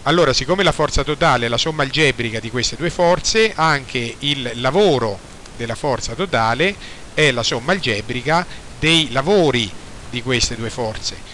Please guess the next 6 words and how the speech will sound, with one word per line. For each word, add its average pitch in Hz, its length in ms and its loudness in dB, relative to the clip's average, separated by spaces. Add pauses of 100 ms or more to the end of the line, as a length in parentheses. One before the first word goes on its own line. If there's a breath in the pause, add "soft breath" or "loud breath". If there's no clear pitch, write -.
(140)
quindi 131 220 -4
il 113 60 -4
lavoro 127 420 4
della 110 200 -4
forza 113 500 -4
motrice 113 880 -4